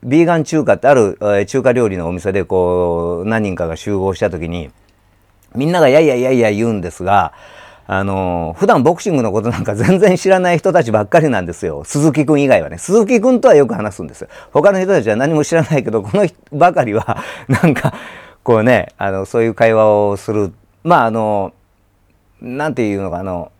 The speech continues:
えー、本当これをきっかけに、えー、そういうことを知ってくれればいいんですけど、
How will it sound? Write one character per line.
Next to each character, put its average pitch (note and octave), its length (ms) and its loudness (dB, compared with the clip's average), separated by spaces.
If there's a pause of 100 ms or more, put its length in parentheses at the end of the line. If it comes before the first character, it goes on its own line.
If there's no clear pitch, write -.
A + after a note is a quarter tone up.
(140)
え F#2 560 -6
ー、 - 240 -20
本 G3+ 180 0
当 F#3 120 2
こ G#3+ 120 2
れ A#3 80 8
を A#3 120 4
き A#3 140 -8
っ G3 60 -12
か A#3 200 2
け A3 80 2
に、 E3 400 0 (240)
え B2 220 -4
ー、 C3 40 -2
そ F#3 200 0
う G3 40 4
い G3+ 40 4
う F#3 80 4
こ F#3 100 -2
と D3+ 120 2
を A2+ 80 4
知 - 120 -8
っ - 80 -20
て F#3 100 2
く F3+ 100 2
れ G3+ 120 6
れ F#3 100 2
ば C#3 100 4
い C3+ 60 0
い C#3+ 60 0
ん C3 40 -2
で G#2 120 -2
す - 80 -18
け F#2 80 -2
ど、 G2 300 4